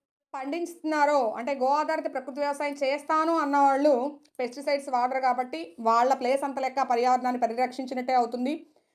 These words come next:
నెక్స్ట్ ఇంకా తెలిసిన వాళ్ళకు కూడా చెప్తారు, ఆ విధంగా కూడా పర్యావరణాన్ని పరిరక్షించిన వాళ్ళు అవుతారు.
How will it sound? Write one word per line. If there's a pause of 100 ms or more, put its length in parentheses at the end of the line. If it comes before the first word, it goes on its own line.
(120)
నెక్స్ట్
ఇంకా
తెలిసిన
వాళ్ళకు
కూడా
చెప్తారు, (400)
ఆ
విధంగా
కూడా
పర్యావరణాన్ని
పరిరక్షించిన
వాళ్ళు
అవుతారు.